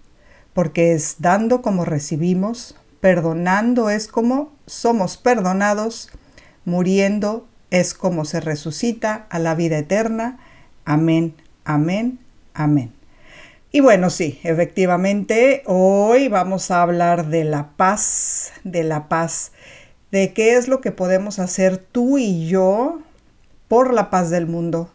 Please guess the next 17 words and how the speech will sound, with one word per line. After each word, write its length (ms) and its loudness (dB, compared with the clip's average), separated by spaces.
tanto 300 -4
que 100 -6
lo 80 -2
estamos 480 -6
necesitando. 960 -6
Bueno, 460 -2
en 140 -2
estos 260 -2
momentos 760 -4
y 180 -2
de 640 0
hace 320 -4
décadas, 680 -4
décadas, 540 -6
décadas 480 -6
que 140 -8
la, 340 -6